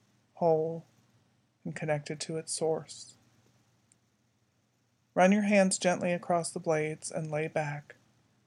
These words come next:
so that you are reclining comfortably. Close your eyes.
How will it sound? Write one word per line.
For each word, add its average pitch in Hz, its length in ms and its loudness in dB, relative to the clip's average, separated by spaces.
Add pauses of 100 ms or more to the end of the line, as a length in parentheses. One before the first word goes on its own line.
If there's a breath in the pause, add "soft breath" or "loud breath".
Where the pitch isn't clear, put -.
(120)
so - 140 -20
that 170 180 -4
you 170 80 -2
are 165 100 0
reclining 170 540 -4
comfortably. 160 720 -4 (1200)
Close 160 320 -2
your - 120 0
eyes. 165 560 -4